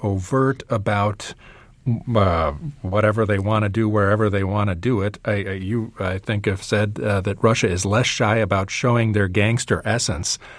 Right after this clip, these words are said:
Uh, what, what will they do in response to this kind of thing? I mean, is, is just, um, you know, expelling some diplomats from the U S and Europe really satisfying?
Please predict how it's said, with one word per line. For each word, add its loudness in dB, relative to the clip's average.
Uh, 4
what, 0
what 2
will 2
they 4
do 2
in 2
response -2
to -2
this -4
kind -2
of -10
thing? -10
I -8
mean, 0
is, 0
is 2
just, -2
um, 4
you 4
know, 2
expelling 2
some 0
diplomats 2
from 0
the 2
U 4
S 0
and 0
Europe 2
really 0
satisfying? -4